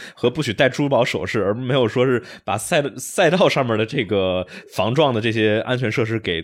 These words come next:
给做好，感觉，呃，确实是差点意思。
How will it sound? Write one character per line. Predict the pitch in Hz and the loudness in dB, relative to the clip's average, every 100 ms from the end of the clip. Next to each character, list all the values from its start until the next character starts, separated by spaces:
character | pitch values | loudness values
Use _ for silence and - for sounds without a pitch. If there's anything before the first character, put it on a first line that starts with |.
| - | -8
给 | 90 | -12
做 | - 110 | -2 -2
好， | 104 90 | -2 -6
感 | 90 | -4
觉， | 95 107 - - - - | -2 -4 -8 -16 -16 -10
呃， | 110 | -8
确 | 131 - | -6 -2
实 | 175 123 | 0 0
是 | 139 | -2
差 | 123 - | -2 0
点 | 110 92 | 0 0
意 | 104 | -2
思。 | 92 73 | -4 -10